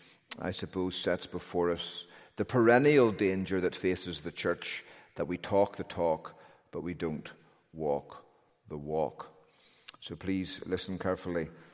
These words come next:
as we, uh, hear the word of God, and we'll pick up the reading in, in Philippians three, verse fourteen, and read down to the end of the chapter.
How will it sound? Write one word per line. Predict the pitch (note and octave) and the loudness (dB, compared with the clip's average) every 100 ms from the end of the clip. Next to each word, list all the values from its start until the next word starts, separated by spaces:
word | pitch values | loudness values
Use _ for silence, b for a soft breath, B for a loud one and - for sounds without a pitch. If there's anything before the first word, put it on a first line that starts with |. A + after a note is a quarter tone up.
| B B | B B
as | E2+ D#2+ | -10 -6
we, | D#2+ D#2 D#2 - b b b - | -6 -4 -6 -12 b b b -10
uh, | D2 D2 | -8 -6
hear | C#2+ - F2+ | -8 -6 -6
the | F2 | -4
word | E2 D#2+ | -4 -6
of | D2 | -6
God, | E2 D2+ D2 | -6 -4 -4
and | D#2 | -6
we'll | D#2+ | -8
pick | C#2+ D#2+ - | -6 -4 -2
up | - | -2
the | E2+ | -4
reading | D#2+ D#2+ E2 | -4 -4 -4
in, | E2 D2+ D#2+ - | -6 -8 -12 -10
in | E2 | -10
Philippians | D#2+ F2 E2+ D#2+ D2+ | -6 -6 -4 -6 -6
three, | - - E2+ D#2+ | -10 -8 -6 -6
verse | D#2+ D#2 | -4 -6
fourteen, | - - D2+ - - D#2+ D#2 C2 | -6 -10 -10 -10 -8 -6 -6 -8
and | D#2 | -8
read | E2 D#2+ | -8 -6
down | D#2 D#2 | -6 -6
to | D#2+ | -8
the | D#2 D#2 | -8 -6
end | D2+ D2 | -6 -8
of | C#2+ | -12
the | C#2+ | -14
chapter. | - C#2+ - F2 D2+ | -10 -10 -8 -8 -8